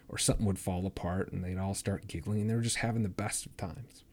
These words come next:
And that was one of the most beautiful, simple moments that it, it didn't take me to go to some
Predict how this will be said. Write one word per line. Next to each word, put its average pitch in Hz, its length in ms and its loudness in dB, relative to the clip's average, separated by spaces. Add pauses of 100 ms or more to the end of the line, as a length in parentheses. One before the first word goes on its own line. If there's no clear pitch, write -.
(520)
And 104 80 -4
that 107 80 0
was 107 140 0
one 123 120 6
of 113 40 6
the 107 60 6
most 95 340 0
beautiful, 107 680 4 (340)
simple 123 480 6
moments 101 540 4
that 87 180 -2
it, - 140 0
it 98 180 -2
didn't 107 240 2
take 107 300 2
me 101 100 2
to 90 80 -2
go 98 220 0
to 92 120 0
some 95 420 0